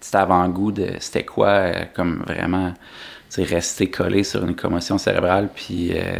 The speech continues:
j'ai comme fait, « C'est assez, tu sais, je veux plus, euh, je veux plus comme prendre de, de, de risques. » Fait que j'ai switché vers,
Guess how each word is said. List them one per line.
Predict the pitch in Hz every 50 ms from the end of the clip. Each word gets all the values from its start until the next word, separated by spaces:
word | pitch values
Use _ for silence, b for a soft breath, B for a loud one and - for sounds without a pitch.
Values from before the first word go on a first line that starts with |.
| - - -
j'ai | - 87 -
comme | - 92 90 87
fait, « | - - 104 98 - - - - B B B B B B B B
C'est | - - -
assez, | - - 85 - - 95 92
tu | 92 -
sais, | - 101
je | 92 95
veux | 95 90
plus, | - - - 98 95 92 90
euh, | 85 82 80 87 92 - - - - -
je | - 98 101
veux |
plus | 92 - - - 101
comme | - - 92 92 87
prendre | - - - 90 90 90
de, | 87 92 85 78 78 - - -
de, | - - - - - - - - - - -
de | - 85 85 82 -
risques. » | - 101 104 - - - -
Fait | - - 90 -
que | - - - - - - - B B B B B B B B B B
j'ai | _ - 98 92
switché | - - - 104 98 - - - 104 107 104
vers, | 98 101 95 92 95 95